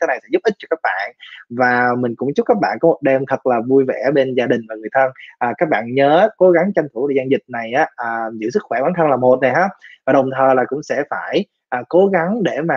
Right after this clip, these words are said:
có thể ôn th-, ôn tập nhiều hơn các bạn nhé. Ok, à, mình xin kính chào tất cả mọi người và chúc mọi người có một đêm Chủ nhật thật là, à, vui vẻ mọi người nhé. Ok,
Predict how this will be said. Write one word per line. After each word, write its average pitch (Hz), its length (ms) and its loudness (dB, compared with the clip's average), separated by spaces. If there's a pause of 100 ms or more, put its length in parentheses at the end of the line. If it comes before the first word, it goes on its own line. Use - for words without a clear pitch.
có 151 160 0
thể 127 200 0
ôn 151 200 2
th-, 131 180 -4 (120)
ôn 139 160 -6
tập 139 180 0
nhiều 127 220 -4
hơn 143 220 -2
các 156 80 -2
bạn 120 180 -4
nhé. 160 240 0
Ok, 160 280 0 (320)
à, 127 140 -2
mình 135 180 -2
xin 175 420 2
kính 214 180 0
chào 139 180 0
tất 185 140 0
cả 147 120 2
mọi 127 120 -2
người 127 260 4
và 110 160 -2
chúc 190 180 0
mọi 107 120 -8
người 113 180 -10
có 139 100 -6
một 127 160 -6
đêm 123 260 -8
Chủ 104 120 -16
nhật 127 160 -6 (120)
thật 117 200 -10
là, 107 220 -6
à, 104 200 -8 (100)
vui 123 160 2
vẻ 117 200 -2
mọi 117 140 -12
người 113 100 -20
nhé. 151 140 2 (280)
Ok, 139 100 -2